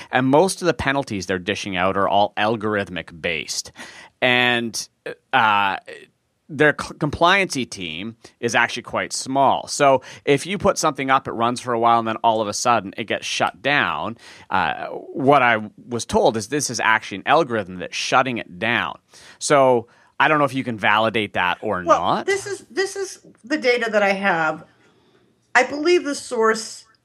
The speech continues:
Speaker 2: is, is accurate.
Speaker 1: Mm-hmm.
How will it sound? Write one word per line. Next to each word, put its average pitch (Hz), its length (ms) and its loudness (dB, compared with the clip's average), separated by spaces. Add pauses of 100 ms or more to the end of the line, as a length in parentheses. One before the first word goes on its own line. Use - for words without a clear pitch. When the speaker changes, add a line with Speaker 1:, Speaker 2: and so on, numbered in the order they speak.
(760)
Speaker 2:
is, 190 340 -6 (360)
is 170 160 0
accurate. 143 520 2 (800)
Speaker 1:
Mm-hmm. 113 260 -8